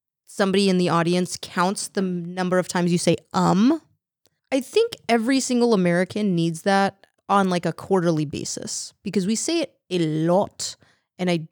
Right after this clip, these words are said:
don't think we realize, and I don't think we realize until you start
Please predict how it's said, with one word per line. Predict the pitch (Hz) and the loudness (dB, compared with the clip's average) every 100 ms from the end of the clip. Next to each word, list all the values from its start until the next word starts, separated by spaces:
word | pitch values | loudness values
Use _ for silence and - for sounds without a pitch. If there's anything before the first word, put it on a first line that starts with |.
| _ | _
don't | 226 233 - | 0 0 0
think | 233 202 | 0 2
we | 190 | 2
realize, | 170 160 156 185 196 196 - _ - | 2 2 0 0 0 -2 -6 _ -6
and | 196 | -4
I | 180 | -2
don't | 233 247 | 0 0
think | 269 285 | -2 -2
we | 226 | 0
realize | 175 180 185 196 196 196 - _ _ | 2 2 2 0 0 -4 -12 _ _
until | 226 214 - 247 | -2 -2 2 2
you | 233 | 2
start | - 226 | 4 2